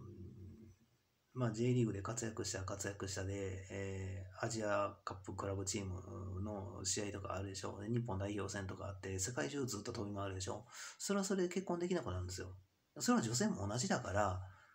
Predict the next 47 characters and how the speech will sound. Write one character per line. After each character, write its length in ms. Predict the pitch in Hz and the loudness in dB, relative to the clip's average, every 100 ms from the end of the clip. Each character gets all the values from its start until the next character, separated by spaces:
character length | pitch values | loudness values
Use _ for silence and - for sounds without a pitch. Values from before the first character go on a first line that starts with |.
| _ _ _ _ _ - | _ _ _ _ _ -8
世 180 | 127 226 | -2 0
界 120 | 262 | 2
戦 140 | 254 147 | 2 0
増 160 | - | 2
や 60 | 214 | 2
し 20 | |
ち 60 | - | 4
ゃ 20 | |
ダ 180 | 135 214 | 0 2
メ 80 | 269 | 2
な 140 | 104 | 2
ん 40 | |
で 40 | 98 | 2
す 140 | - | -2
よ。 160 | 101 - - _ _ _ _ _ _ 120 | -4 -12 -18 _ _ _ _ _ _ 0
日 80 | |
本 240 | 120 160 160 | 4 4 4
国 120 | 175 | 4
内 200 | 160 113 | 4 4
で 120 | 107 | 4
も、 720 | 117 139 107 95 98 98 95 - | 2 4 2 2 -2 -2 -2 -2
た 100 | 127 | 0
く 60 | |
さ 160 | - 92 | 2 2
ん、 160 | 98 95 - - _ _ _ | 2 -4 -14 -20 _ _ _
あ 100 | 127 | -6
っ 80 | 123 | 0
ち 100 | 117 | 0
に 80 | |
も 220 | 98 98 92 | 0 -2 -2
こ 100 | 98 | -2
っ 40 | |
ち 80 | - | 2
に 80 | 110 | 2
も 100 | 98 | 0
ず 160 | 110 | -2
っ 20 | |
と 120 | 123 101 | -2 -2
移 80 | |
動 140 | 98 98 | 0 0
し 60 | |
て 80 | 107 | 0
る 60 | 104 | 0
状 200 | 104 107 | -2 -2
態 220 | 101 101 | 0 -2
っ 20 | |
て、 440 | 98 _ 98 92 | -6 _ -2 -2